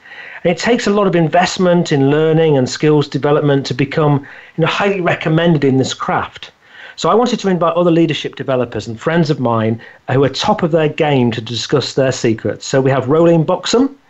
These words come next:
Rolene is the co-founder of Presence at Work, which is a collective leadership business based out of the Netherlands.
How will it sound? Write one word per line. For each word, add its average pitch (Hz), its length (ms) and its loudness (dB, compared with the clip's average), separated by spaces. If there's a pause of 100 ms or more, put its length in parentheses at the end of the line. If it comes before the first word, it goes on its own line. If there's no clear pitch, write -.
(500)
Rolene 175 360 4
is 156 100 -2
the 156 60 -4
co-founder 170 800 0
of 151 120 -2
Presence 180 400 0
at 170 60 2
Work, 156 400 2
which - 200 -8
is - 40 -14
a 135 60 -2
collective 170 640 -2
leadership 165 520 2
business 160 440 2 (320)
based 156 260 -4
out 151 160 -2
of 139 60 -2
the 135 100 0
Netherlands. 185 720 2